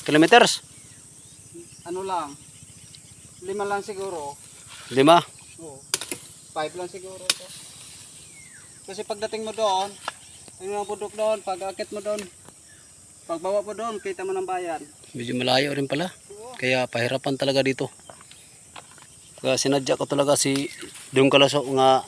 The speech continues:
Speaker 1: ma
Speaker 2: Ito, oh, malaki talaga to, oh. Oh.
Speaker 1: videohan ko siya kasi
Speaker 2: Oo.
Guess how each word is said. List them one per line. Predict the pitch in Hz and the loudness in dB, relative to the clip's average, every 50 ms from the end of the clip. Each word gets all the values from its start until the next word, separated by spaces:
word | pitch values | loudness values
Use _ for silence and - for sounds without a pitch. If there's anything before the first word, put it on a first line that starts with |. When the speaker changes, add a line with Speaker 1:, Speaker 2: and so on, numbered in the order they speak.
| - - - - - - - - - - - - - - - - - - - - - - - - - - | -10 -16 -16 -18 -20 -20 -20 -20 -20 -20 -20 -18 -18 -18 -18 -18 -18 -18 -20 -20 -20 -20 -20 -14 -4 2
Speaker 1:
ma | 131 127 127 123 123 120 120 - - - - - - - - - - - - - - | 6 6 8 8 8 6 4 2 -6 -14 -18 -18 -18 -18 -20 -20 -20 -20 -14 -8 -4
Speaker 2:
Ito, | 233 | 0
oh, | 247 220 226 220 202 - 214 | 2 2 2 0 -2 -10 -10
malaki | 208 208 214 - 226 214 | -6 -6 -4 -4 -4 -4
talaga | - 226 226 214 233 | -4 -4 -6 -6 -6
to, | - 285 269 | -4 -2 -2
oh. | 240 240 240 240 - - - 185 | -2 -2 -6 -8 -14 -12 -8 -6
Oh. | 190 - | -4 -2
Speaker 1:
videohan | 120 123 123 131 135 143 139 135 | -2 0 2 4 4 4 4 2
ko | 151 | 2
siya | 135 - 139 135 123 | 0 2 2 2 2
kasi | 131 123 - 135 131 127 127 104 | 2 0 2 2 2 2 2 -2
Speaker 2:
Oo. | 98 98 101 | -6 -14 -16